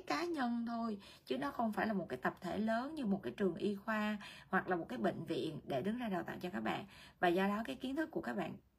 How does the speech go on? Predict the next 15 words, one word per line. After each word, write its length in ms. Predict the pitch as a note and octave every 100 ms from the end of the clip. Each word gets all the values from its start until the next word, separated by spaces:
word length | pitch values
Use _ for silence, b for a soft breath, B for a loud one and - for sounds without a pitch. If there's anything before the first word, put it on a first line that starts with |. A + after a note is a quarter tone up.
| _ _ -
cập 180 | F#3 F#3+
nhật 180 | F3 G3
được 260 | F#3 E3 B B B
nó 100 | B3
cũng 160 | B3 G3+
không 200 | A#3 G3+
được 140 | F3
đầy 140 | - D3+
đủ 280 | D3 G3 B3+
ha, 160 | A#3+
nó 160 | G3 A3+
vẫn 180 | E3 A3+
là 180 | G3+ -
chỉ 120 | C3+
là 180 | F#3+